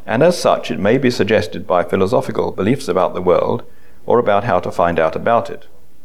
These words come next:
The success of a theory is not a vindication of the philosophy that originally inspired it.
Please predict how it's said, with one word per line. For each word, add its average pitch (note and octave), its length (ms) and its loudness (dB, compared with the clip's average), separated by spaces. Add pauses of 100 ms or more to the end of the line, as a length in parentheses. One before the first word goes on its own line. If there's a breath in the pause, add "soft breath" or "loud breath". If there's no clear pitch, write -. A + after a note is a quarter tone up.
(200)
The C#3+ 100 2
success F#3 440 4
of C3 100 4
a A#2+ 80 4
theory A2+ 340 6
is A2+ 140 4
not F3 200 2
a B2 60 4
vindication B2+ 720 2
of F#2+ 100 -2
the G2 100 0
philosophy G#2 500 0
that G2 240 2
originally F#2 640 0
inspired F2+ 500 0
it. - 180 -12